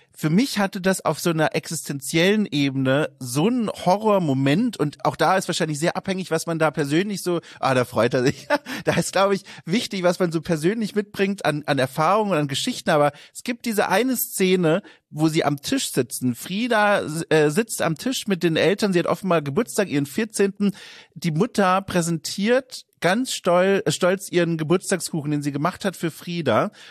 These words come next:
Und jetzt folgen zwei Dinge aufeinander, und der, der Vater ist auch dabei, die für mich so, also,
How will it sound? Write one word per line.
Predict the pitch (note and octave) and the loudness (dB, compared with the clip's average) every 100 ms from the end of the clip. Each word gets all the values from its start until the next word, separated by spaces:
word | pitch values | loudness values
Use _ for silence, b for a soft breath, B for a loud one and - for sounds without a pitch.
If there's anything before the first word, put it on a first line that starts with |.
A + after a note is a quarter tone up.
| B _ | B _
Und | D#3 | 0
jetzt | E3 | 0
folgen | - F#3+ A3+ A#3 | 0 0 0 -2
zwei | - - E3+ G#3 | -4 -2 0 0
Dinge | G3 G3+ A3+ D3+ | 0 -2 0 0
aufeinander, | C#3+ - E3 D#3 F#3 D#3 A#2 | 0 0 2 0 2 2 2
und | E3 | 4
der, | D#3+ | 0
der | C#3 D3+ | 0 -2
Vater | - D#3 | 0 -2
ist | - | 0
auch | D3+ E3 | 0 0
dabei, | B2+ G2+ B2 F#3+ B B _ | -2 2 0 0 B B _
die | E3+ | -4
für | - F3+ | 0 0
mich | F3 C4+ - - C#3 | 2 0 -2 -14 -12
so, | D3+ F#3 D4 D4+ D4 B3+ - _ _ _ _ _ _ _ | -4 0 2 2 2 2 -2 _ _ _ _ _ _ _
also, | F3+ F#3 F#3+ | -2 0 -2